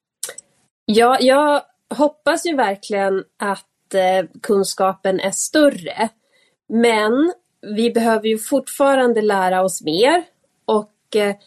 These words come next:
det finns jättemånga som kan jättemycket och är jätteengagerade och, ja, men verkligen är superduktiga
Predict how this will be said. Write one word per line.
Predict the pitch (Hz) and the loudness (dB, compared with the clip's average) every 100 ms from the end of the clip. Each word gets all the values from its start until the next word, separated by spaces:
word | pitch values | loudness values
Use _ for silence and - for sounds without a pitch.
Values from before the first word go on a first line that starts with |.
| - - _ _ - | -20 -20 _ _ -2
det | 208 | 0
finns | 233 233 220 - | 2 2 0 -6
jättemånga | - 214 226 254 - _ 240 233 233 262 277 | -10 -2 0 0 -4 _ 0 2 2 2 0
som | _ _ _ 208 | _ _ _ -2
kan | 208 208 | 0 0
jättemycket | 208 220 - - 208 226 - 285 | -2 -4 -6 -4 0 -2 -2 2
och | 247 | 2
är | 220 | 2
jätteengagerade | 220 - 190 196 202 - 247 269 277 277 269 285 285 _ _ _ _ _ _ | -4 -4 -2 0 -2 -2 0 2 0 0 2 0 -2 _ _ _ _ _ _
och, | 208 208 202 202 196 - | -2 0 2 0 0 -2
ja, | 240 | 0
men | 240 240 | 2 2
verkligen | 226 226 233 | 2 0 0
är | 208 202 | 0 -2
superduktiga | - - 262 240 240 269 269 - 214 196 | -4 -2 -2 -2 -2 -2 -2 0 0 0